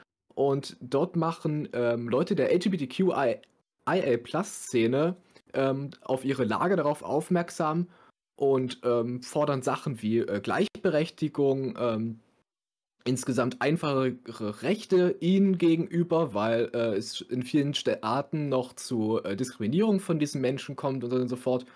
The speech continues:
Und auch versuchen, diese Menschen, ähm, andere Leute, ähm, darauf aufmerksam zu machen und aufzuklären, was das Ganze denn überhaupt bedeutet. Und an das Ganze möchten wir uns in unserem Kanal anschließen.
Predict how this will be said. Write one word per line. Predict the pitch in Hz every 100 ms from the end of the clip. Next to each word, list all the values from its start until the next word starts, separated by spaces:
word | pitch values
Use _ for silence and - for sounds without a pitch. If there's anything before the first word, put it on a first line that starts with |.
| - 131
Und | 151 - _ _
auch | 147 214
versuchen, | - 160 160 175 185
diese | 151 143
Menschen, | 131 127 147 - 147 156 151 - - _ _
ähm, | 127 120 117 -
andere | 143 202 208 175
Leute, | 131 131 147 - 156 147 -
ähm, | 127
darauf | 127 110 127
aufmerksam | 156 170 180 170
zu | -
machen | 156 156 165
und | 135 - - _
aufzuklären, | - 202 208 - - - 117 113 143 170 - -
was | - 156
das | 160 -
Ganze | 139 139
denn | 143
überhaupt | 131 131
bedeutet. | 120 120 123 143 113 127 - _ - _ _ -
Und | 127 123 127 127
an | - 120
das | 135 165
Ganze | 160 208 214 196
möchten | 139 160 - 131
wir | 143 165
uns | 139 135
in | 127
unserem | 131 113
Kanal | 131 117 117
anschließen. | - 175 226 - 110 123 123 151 220